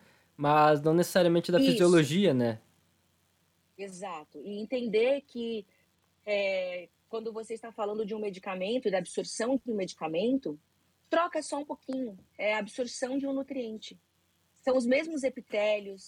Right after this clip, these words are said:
Speaker 2: são as mesmas células. É, é, é, é, é, é o mesmo ambiente geográfico, biológico, que compete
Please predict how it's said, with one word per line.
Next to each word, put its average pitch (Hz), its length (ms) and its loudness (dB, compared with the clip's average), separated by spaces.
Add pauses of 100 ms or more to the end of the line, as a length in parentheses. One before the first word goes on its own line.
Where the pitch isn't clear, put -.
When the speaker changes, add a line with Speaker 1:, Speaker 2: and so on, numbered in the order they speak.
Speaker 2:
são 214 140 -18
as 208 120 -14
mesmas 262 360 -6
células. 208 920 -2 (560)
É, 208 400 0
é, 202 340 0
é, 202 340 0 (120)
é, 202 440 -6
é, 196 240 -4 (180)
é 214 80 -4
o 220 60 -4
mesmo 330 340 -2
ambiente 240 880 -6 (160)
geográfico, 202 920 0
biológico, 196 800 -4
que 269 120 -12
compete 294 760 -2